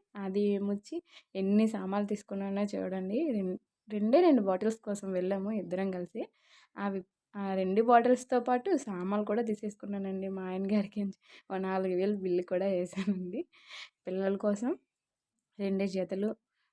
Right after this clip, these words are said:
బట్టలు తీసుకున్నానండి. ఆహ్, డ్రాయర్ రెండు టీ షర్ట్స్ ఈ టైంలో బాగుంటాయని చెప్పి, ఆహ్, నాప్కిన్స్ తీసుకున్నానండి. నాప్కిన్స్ కొంచెం పాతగా అయిపోయాయి అవి. అందుకని కొత్తవి తీసుకున్నానండి.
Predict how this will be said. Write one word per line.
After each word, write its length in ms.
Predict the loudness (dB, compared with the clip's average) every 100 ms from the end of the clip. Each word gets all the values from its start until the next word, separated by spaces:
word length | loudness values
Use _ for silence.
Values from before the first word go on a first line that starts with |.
| -6
బట్టలు 320 | -6 -2 -2
తీసుకున్నానండి. 800 | 0 -4 -4 -2 -2 -2 -2 -2 -2 _ _
ఆహ్, 220 | -8 -4 -2
డ్రాయర్ 360 | -2 -2 -2
రెండు 240 | -2 0 0 0 -2
టీ 140 | -8 -8
షర్ట్స్ 360 | -8 -8 -6 -2 -2
ఈ 100 | -2 -4
టైంలో 380 | -6 -4 -4 -4
బాగుంటాయని 640 | -4 -4 -4 -4 -6 -6
చెప్పి, 260 | -8 -12 -12 -14 _ -20 _
ఆహ్, 140 | -8 -4
నాప్కిన్స్ 520 | -4 -4 -2 -4 -4
తీసుకున్నానండి. 680 | -10 -12 -8 -6 -4 -4 -2
నాప్కిన్స్ 560 | -4 -6 -6 -4 -4 -2 -2 -2 -6 _ -8
కొంచెం 340 | -6 -4 -6 -8 -10 _ _ -12
పాతగా 320 | -8 -4 2 2
అయిపోయాయి 480 | 2 -2 -4 -2 -2
అవి. 220 | -2 -4 -4 _ -6
అందుకని 380 | -6 -4 -4 -2
కొత్తవి 400 | -4 -8 -8 -8
తీసుకున్నానండి. 840 | -8 -12 -12 -8 -4 2 6 6